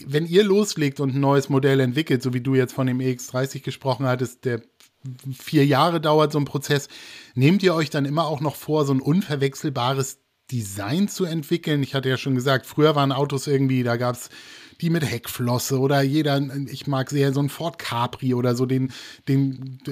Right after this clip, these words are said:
das ist halt, den erkennst du sofort an der, an der Silhouette schon. Und heute musste man da schon so ganz genau gucken. Ähm, also ist das im Design auch noch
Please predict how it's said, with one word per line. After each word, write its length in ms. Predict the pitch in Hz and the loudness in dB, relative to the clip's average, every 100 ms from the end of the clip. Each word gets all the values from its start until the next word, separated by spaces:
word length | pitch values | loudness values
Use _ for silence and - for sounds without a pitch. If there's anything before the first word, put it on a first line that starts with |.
| 127 131 | -8 -4
das 180 | 135 | -4
ist 140 | 175 - | -2 0
halt, 340 | 160 156 - | 0 0 -2
den 140 | 151 151 | -2 0
erkennst 420 | 139 165 190 - | 2 0 0 -2
du 60 | 147 | 0
sofort 460 | 139 - 160 170 | 0 4 4 4
an 120 | 139 | 2
der, 180 | 139 135 | 2 2
an 100 | 139 | 2
der 100 | 135 | 2
Silhouette 560 | 131 139 135 151 - 127 | 2 4 4 2 0 -2
schon. 240 | - 120 | 0 -2
Und 160 | 113 107 | 0 2
heute 520 | 123 165 170 156 151 - | 4 4 4 0 -2 -2
musste 380 | 151 170 - | 2 2 2
man 200 | 156 151 | 2 2
da 120 | 147 143 | 2 0
schon 360 | - 151 139 | 0 -2 0
so 160 | 131 139 | 0 2
ganz 260 | 147 180 | 0 0
genau 340 | - 156 147 147 | -2 0 4 2
gucken. 540 | - 220 156 147 196 - - - - - | 0 -4 0 0 -2 -8 -12 -12 -14 -8
Ähm, 180 | 147 143 | -6 -4
also 180 | 147 147 | -4 -4
ist 240 | 156 - | -4 -4
das 280 | 170 175 - _ _ _ | -4 -6 -10 _ _ _
im 220 | 151 156 | -6 -4
Design 600 | 135 131 117 123 165 190 | -4 -4 -2 0 0 -2
auch 280 | - 151 - | -4 -6 -4
noch 360 | 147 135 - | -4 -4 -10